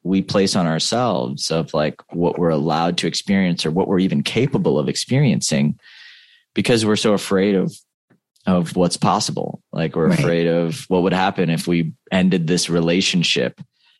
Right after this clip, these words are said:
Speaker 1: What would happen? Your life would, like, life would fall apart. I would never find love again. I would be alone for the rest of my life. It's these fears,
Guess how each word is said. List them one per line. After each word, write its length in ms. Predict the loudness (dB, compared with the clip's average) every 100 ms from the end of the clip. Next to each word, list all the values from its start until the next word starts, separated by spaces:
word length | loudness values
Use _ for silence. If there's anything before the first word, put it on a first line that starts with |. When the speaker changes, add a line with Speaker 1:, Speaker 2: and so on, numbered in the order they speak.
| _ _ _ _ _
Speaker 1:
What 280 | _ -2 0
would 160 | 2 2
happen? 460 | 0 -2 -4 -4 -2
Your 160 | 0
life 260 | 0 -2 -2
would, 400 | 2 2 2 0
like, 340 | -2 -2 -2 -6
life 240 | -2 -2 -2
would 100 | -2
fall 220 | 0 0
apart. 380 | 0 0 0 2
I 60 | 0
would 140 | 0
never 200 | -2 -2
find 280 | -2 0 2
love 180 | 2 0
again. 560 | 0 0 0 -2 -2
I 400 | -4 -2 -2 -2 -2
would 120 | -2
be 80 | 0
alone 300 | 0 0 0
for 80 | 0
the 60 |
rest 180 | 0 0
of 60 | 0
my 100 | 0
life. 320 | -2 -4 -6 -6
It's 320 | -4 -4 -8 _
these 460 | -2 0 -2 -6 _ -2
fears, 640 | 0 4 2 0 -4